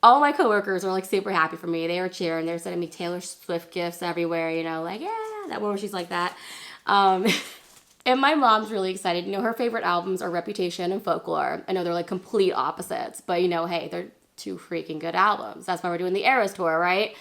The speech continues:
Because each album's unique, each album is original and wonderful, and I wanna hear all of them.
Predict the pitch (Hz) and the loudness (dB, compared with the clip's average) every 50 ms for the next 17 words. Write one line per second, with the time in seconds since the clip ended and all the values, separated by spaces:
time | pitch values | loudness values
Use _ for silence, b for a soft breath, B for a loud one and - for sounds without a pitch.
0 | B B B B B - 180 - 190 175 175 175 165 170 - _ _ _ _ _ | B B B B B -10 -4 0 0 2 2 0 -2 -6 -12 _ _ _ _ _
1 | - 196 208 208 - - 214 208 208 208 220 214 233 214 185 185 180 175 - - | -8 -8 -6 -4 0 2 2 2 2 -2 -6 -4 -4 -2 -2 -2 -2 -4 -6 -8
2 | - 202 190 - - _ - 196 190 190 196 196 185 185 185 - - 190 180 175 | -10 -10 -10 -10 -12 _ -2 -2 0 0 0 -2 -2 -2 -4 -4 -4 -4 -4 -4
3 | 170 160 160 - b b b b b b - 208 240 247 247 254 247 247 - - | -4 -6 -10 -16 b b b b b b -2 0 0 2 2 4 4 4 2 2
4 | 185 190 208 220 220 220 220 233 214 214 208 208 208 208 208 B B B B B | 0 0 0 0 -2 -2 -2 0 2 2 4 2 2 0 -4 B B B B B
5 | B - 180 185 185 190 185 185 180 175 170 170 - - - 50 50 - - - | B -4 -2 0 2 2 2 2 2 0 -2 -6 -8 -8 -8 -10 -10 -10 -12 -12
6 | - - | -14 -14